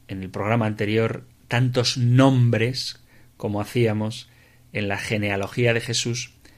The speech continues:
vemos que queda enlazado, emparentado precisamente con el rey David,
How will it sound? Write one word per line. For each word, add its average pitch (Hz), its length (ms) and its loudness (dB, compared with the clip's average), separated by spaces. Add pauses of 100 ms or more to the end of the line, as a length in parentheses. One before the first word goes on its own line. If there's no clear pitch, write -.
(140)
vemos 117 400 2
que - 160 -8
queda 117 360 -2 (100)
enlazado, 113 920 0
emparentado 110 1040 0 (560)
precisamente 107 800 -4 (120)
con 110 300 -2 (240)
el 98 160 -8
rey 95 380 -8 (200)
David, 135 340 -2